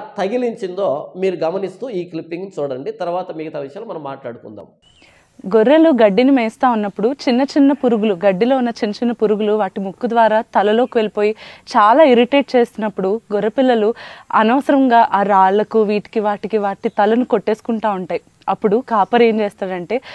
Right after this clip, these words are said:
Speaker 2: కొంచెం నూనె తీసుకొని వచ్చి వీటి తలను చక్కగా మర్దన చేస్తా ఉంటాడు. ఆ తలలో, మెదడులో ఉన్న చిన్న చిన్న పురుగులన్నీ ముక్కు ద్వారా మరల బయటకు వచ్చేసి ప్రశాంతంగా ఈ రెస్ట్ తీసుకుంటా ఉంటాయి. మనం కూడా దావీదు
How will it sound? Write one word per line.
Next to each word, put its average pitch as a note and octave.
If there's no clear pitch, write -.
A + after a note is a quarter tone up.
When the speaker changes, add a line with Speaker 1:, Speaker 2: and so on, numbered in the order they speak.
Speaker 2:
కొంచెం A#3
నూనె A3
తీసుకొని G#3+
వచ్చి F#3
వీటి A#3
తలను G3+
చక్కగా G#3+
మర్దన G3+
చేస్తా G3
ఉంటాడు. F3
ఆ G3
తలలో, G#3+
మెదడులో G#3+
ఉన్న A3+
చిన్న A3+
చిన్న B3+
పురుగులన్నీ G#3+
ముక్కు A#3+
ద్వారా G#3
మరల G3+
బయటకు F#3
వచ్చేసి F#3+
ప్రశాంతంగా A3
ఈ G3
రెస్ట్ F3+
తీసుకుంటా G#3
ఉంటాయి. F3
మనం G3
కూడా G3+
దావీదు G#3